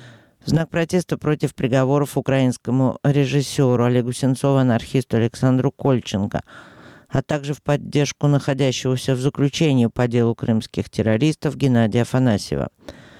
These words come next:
Активисты возмущены тем, что Кольченко приговорен к десяти годам лишения свободы, а Сенцов к двадцати годам колонии строгого режима, хотя один из двух свидетелей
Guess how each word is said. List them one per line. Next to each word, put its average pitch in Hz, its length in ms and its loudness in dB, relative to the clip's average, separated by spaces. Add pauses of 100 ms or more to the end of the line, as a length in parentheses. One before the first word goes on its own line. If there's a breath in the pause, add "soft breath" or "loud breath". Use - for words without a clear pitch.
(320 loud breath)
Активисты 139 580 -2
возмущены 143 840 2
тем, 123 240 0
что - 220 -4
Кольченко 120 680 -2
приговорен 123 600 0
к 113 40 -4
десяти 120 280 -2
годам 123 340 2
лишения 120 440 0
свободы, 117 440 0
а 110 60 0
Сенцов 123 480 0
к 123 60 -2
двадцати 127 560 0
годам 139 320 0
колонии 120 420 0
строгого 110 440 -2
режима, 107 440 0
хотя 104 300 -2
один 113 280 2
из 98 80 -2
двух 147 220 0
свидетелей 147 640 0